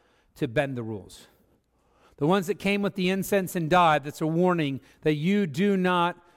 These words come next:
come to God in an unholy manner. You don't approach God your way.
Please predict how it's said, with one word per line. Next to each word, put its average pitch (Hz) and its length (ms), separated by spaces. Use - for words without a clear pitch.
come 196 300
to 208 140
God 151 380
in 156 80
an 156 120
unholy 170 460
manner. 160 360
You 139 200
don't 202 240
approach 180 680
God 131 480
your 131 220
way. 101 380